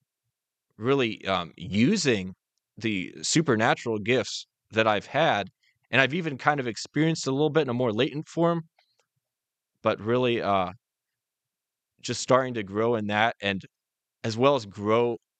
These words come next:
deeper and deeper in my intellectual understanding of that, and just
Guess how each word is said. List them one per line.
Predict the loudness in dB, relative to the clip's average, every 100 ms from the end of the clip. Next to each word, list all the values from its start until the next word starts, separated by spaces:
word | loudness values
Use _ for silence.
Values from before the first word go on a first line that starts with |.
| -20 _ _ _ _ -12
deeper | 0 0 4 2
and | 2
deeper | 0 0 0
in | 2
my | 0 0
intellectual | 0 -2 0 0 2 2 -2 -2 -2
understanding | -2 -4 -4 0 0 2 0
of | 0
that, | 2 2 0
and | -2 0
just | 0 -2